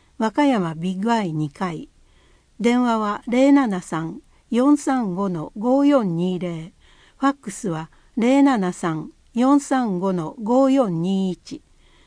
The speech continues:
Eメールアドレスは、働く、エイチエイティーエーアールエーケーユーハイフンジェイアットマーク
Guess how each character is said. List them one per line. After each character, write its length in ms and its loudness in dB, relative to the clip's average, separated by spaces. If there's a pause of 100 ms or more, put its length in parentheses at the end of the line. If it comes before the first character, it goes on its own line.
(320)
E 300 8
メ 180 8
ー 40 2
ル 120 2
ア 80 0
ド 120 -2
レ 120 -4
ス 160 -12
は、 200 -8 (260)
働 560 0
く、 240 -6 (560)
エ 180 4
イ 80 2
チ 220 -2
エ 180 2
イ 180 -4 (160)
テ 80 0
ィ 320 4
ー 60 2
エ 140 0
ー 160 -12
ア 240 2
ー 40 2
ル 120 2
エ 200 2
ー 260 -6
ケ 260 2
ー 180 0
ユ 220 -2
ー 60 -12 (100)
ハ 180 0
イ 100 0
フ 160 -8
ン 180 -6 (440)
ジ 100 2
ェ 140 6 (120)
イ 120 -20
ア 120 -2
ッ 120 -8
ト 120 2
マ 240 4
ー 40 -6
ク 280 -14